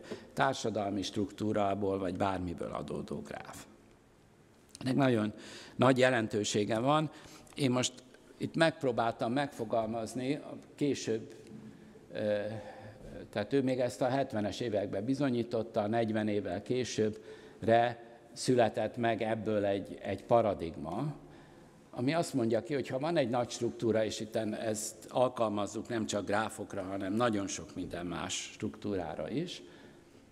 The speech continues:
ez fölbontható három részre. Van egy szigorúan struktúrált váz, erre épül egy véletlenszerű zaj, és még van egy kis hiba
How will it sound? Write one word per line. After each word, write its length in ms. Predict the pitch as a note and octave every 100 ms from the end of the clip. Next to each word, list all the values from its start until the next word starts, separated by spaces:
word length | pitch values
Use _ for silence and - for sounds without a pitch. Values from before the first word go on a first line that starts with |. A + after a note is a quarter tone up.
| -
ez 160 | F#3+ F#3
fölbontható 880 | - A#3 F#3+ D3+ D3 C#3 D3+ C#3 B2+
három 540 | D#3+ D#3+ B2+ G#2 F2+ F#2 - - -
részre. 580 | E2+ E2+ - - - - - - - - - - - - - _ -
Van 200 | D3+ E3+
egy 200 | C3+ G2+
szigorúan 560 | - - D#3 B2+ A2+ G2+
struktúrált 760 | - B2 - G#2+ G2 F2 -
váz, 580 | D#2+ C#2+ C2+ C3+ - - - - - - - - - - - - - - - - - - -
erre 320 | - A#2+ A#2+ C3+
épül 380 | F3+ F3+ B2+
egy 160 | A2+ G#2+
véletlenszerű 960 | C3 C#3 A2 - G2+ G2 - G2 F2+ E2+
zaj, 580 | E2 D2 D2+ C3+ D#3+ - - - - - - -
és 380 | - G#3+ G#3+ G#3+
még 220 | E3+ D#3
van 180 | D3 C#3+
egy 180 | B2+ A2
kis 260 | A#2 G#2+ -
hiba 300 | G2+ F2